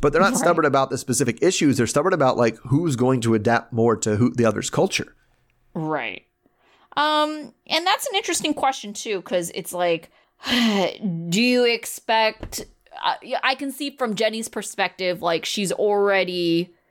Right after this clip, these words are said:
Speaker 2: kinda sacrificed a lot.
Speaker 1: Well, to Jenny's perspective, she's sacrificed everything.
Speaker 2: Yeah,
Speaker 1: Right.
Speaker 2: so the very least he could do is try more.
Speaker 1: Mm-hmm. Try to be more a little bit, yeah, like her. But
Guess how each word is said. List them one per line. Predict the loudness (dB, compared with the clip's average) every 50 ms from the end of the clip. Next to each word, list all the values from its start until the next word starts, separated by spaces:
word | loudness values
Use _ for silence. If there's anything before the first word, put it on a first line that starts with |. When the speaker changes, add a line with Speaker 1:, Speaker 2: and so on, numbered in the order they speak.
| _ _ _ _ -4
Speaker 2:
kinda | -2 -2 -2 -2
sacrificed | -2 -4 -4 -4 -4 -6 -4 -4 -4 -4 -2 -4
a | -4
lot. | -4 -2 -4 -4 -4 -6 -8 _ _ _ _ _ _ 0
Speaker 1:
Well, | 2 2 2 2
to | 2 2
Jenny's | 4 4 4 2 2
perspective, | 2 4 4 2 2 0 -2 0
she's | 2 2 2
sacrificed | 2 2 2 0 0 2 2 2 2 0 0 2
everything. | 2 2 2 0 -2 -2 -4 -6 -6 -8 _ _ _ _ _ _ _ _ -14
Speaker 2:
Yeah, | -6 -2 0 0 2 4
Speaker 1:
Right. | 4 4 2 2
Speaker 2:
so | 0
the | -2 -2 -2
very | 0 0 2 2 2 0
least | 0 0 0 2 2 0 -2 -2 -2
he | -2 -2 -2
could | -2 -2 -4 -4 -2
do | -2 0 0 0
is | 0 -2 -2
try | -4 -6 -6 -4 -2 -2 -2 -2 -4
more. | -4 -6 -8 -6 -8 -8 -10 -12 -18 _ _ _ _ _ _ _ -4
Speaker 1:
Mm-hmm. | -2 0 2 2 2 2 0 -6 _ _ _ _ _ 0
Try | 2 4 4 4
to | 4
be | 2 2 2
more | 2 4 4 6 6 4
a | 4 4
little | 4 4 4 4
bit, | 2 2 2
yeah, | 2 0 0
like | 2 0 0 0 0
her. | 2 2 2 2
But | 2 2 2 2 2 2